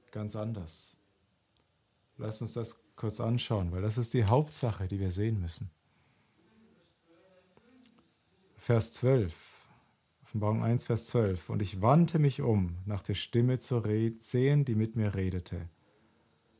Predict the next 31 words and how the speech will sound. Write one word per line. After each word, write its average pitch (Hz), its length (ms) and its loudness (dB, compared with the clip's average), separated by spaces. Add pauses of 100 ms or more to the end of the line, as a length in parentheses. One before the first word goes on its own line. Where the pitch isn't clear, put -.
(220)
Lob 101 220 -6
den 107 140 0
Herrn, 113 200 6
der 98 120 2
Herr 101 80 4
hat 104 140 0
direkt 117 280 0
gesprochen. 117 600 -2 (560)
„Und - 100 -6
als 131 220 2
ich 151 80 4
mich 151 180 4
umwandte, 135 520 2
sah 120 280 4
ich 113 140 0
sieben 156 680 4
goldene 131 500 6
Leuchter. 92 580 0 (920)
Und 120 240 0
mitten 165 340 4
unter 135 220 2
den 127 180 2
Leuchtern 107 480 0
einen, 107 560 2 (420)
der 113 120 0
einem 113 280 6
Menschensohn 143 680 4
gleich 107 400 -2
war. 80 240 -8 (1160)
Jesus 113 560 2
Christus, - 760 -6